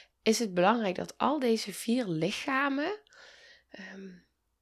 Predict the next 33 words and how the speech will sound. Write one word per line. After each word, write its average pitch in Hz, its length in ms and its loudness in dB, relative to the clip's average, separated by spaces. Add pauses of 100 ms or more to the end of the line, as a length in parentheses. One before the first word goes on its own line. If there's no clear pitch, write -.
ja, - 240 4
het 202 160 2
eigen-, 233 420 4
als 220 160 6
wij 208 180 8
optimaal 262 460 4
in 202 120 2
balans 196 320 0
willen 247 160 -2
zijn, 220 160 -2
is 220 80 -2
het 180 100 -8
belangrijk 220 300 2
dat 190 140 -4
die 196 220 4
vier 233 220 4
lichamen 214 480 -2
in 185 120 0
balans 190 380 -2
zijn. - 240 -12 (920)
Dus 214 160 -4
op 262 160 4
het 262 100 2
moment 233 400 2
dat 233 160 -6
wij, 196 460 0 (420)
ehm, 185 500 -14
misschien 196 300 0
heel 302 340 8
erg 233 180 6
bezig 214 400 6
zijn 190 380 -2
met, 185 440 -4